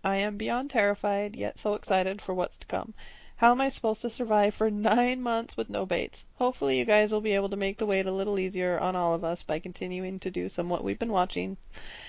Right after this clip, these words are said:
and maybe reviewing the Bates Motel movie. I look forward to season five, and thank you so much for your awesome podcast. Till next year, Julia in the Razor Clan room.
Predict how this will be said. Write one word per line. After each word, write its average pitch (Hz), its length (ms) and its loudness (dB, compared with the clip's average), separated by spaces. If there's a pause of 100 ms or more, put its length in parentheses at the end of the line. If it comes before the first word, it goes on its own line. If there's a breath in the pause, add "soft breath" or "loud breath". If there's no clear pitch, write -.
(140)
and 175 240 6
maybe 185 280 0
reviewing 190 420 -2
the 185 60 -4
Bates 180 240 -4
Motel 180 260 -4
movie. - 360 -12 (240)
I 175 80 4
look 190 160 2
forward 208 240 4
to 220 80 0
season 214 320 -2
five, 165 320 6
and 185 120 -6
thank 185 160 -6
you 208 60 -6
so - 160 -2
much 185 180 -2
for 208 80 -6
your 196 120 0
awesome - 240 -2
podcast. - 480 -14 (180)
Till 226 160 0
next 240 260 0
year, 202 180 0
Julia 214 380 0
in 202 80 -2
the 202 80 -4
Razor 143 240 -2
Clan - 240 -10
room. - 220 -14